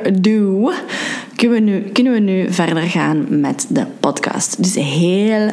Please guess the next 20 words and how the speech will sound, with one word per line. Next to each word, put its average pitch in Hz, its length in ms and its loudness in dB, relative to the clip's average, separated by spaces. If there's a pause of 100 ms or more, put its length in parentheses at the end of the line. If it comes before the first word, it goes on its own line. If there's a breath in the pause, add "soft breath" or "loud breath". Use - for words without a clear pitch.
veel 165 560 0 (120)
luisterplezier. - 1400 -2 (1200 loud breath)
Welkom 269 840 2
bij 202 360 0 (140)
Mano 208 280 2
Meditatie 190 720 -2
en 185 140 0
welkom 190 340 0
bij 180 180 0
een 185 180 0
nieuwe 226 280 2
podcast 226 920 -2
met 196 600 -2 (360 loud breath)
een 214 260 2 (140)
prachtige 254 560 0
gast 214 440 0
die 196 280 0
live 202 880 0
bij 175 260 0
mij 165 380 0